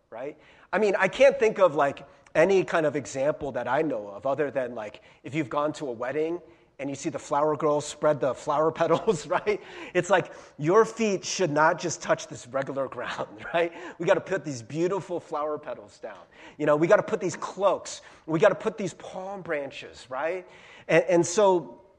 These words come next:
they, they make this way. They, they, they're, they're, they're very clearly seeing Jesus as this promised king, as this Messiah. And the crowds that went before him and that followed him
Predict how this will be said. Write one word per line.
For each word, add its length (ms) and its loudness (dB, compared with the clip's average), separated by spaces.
they, 180 2
they 120 4
make 320 2
this 220 -4
way. 480 4
They, 140 2
they, 180 4
they're, 220 4
they're, 200 4
they're 200 2
very 520 -2
clearly 600 -2
seeing 560 -2
Jesus 680 -6
as 300 0
this 260 -4
promised 560 0
king, 320 -4
as 180 -8
this 200 -12
Messiah. 520 -6
And 100 -2
the 60 2
crowds 560 8
that 200 4
went 220 6
before 400 -4
him 240 -6
and 160 2
that 140 2
followed 400 4
him 180 -6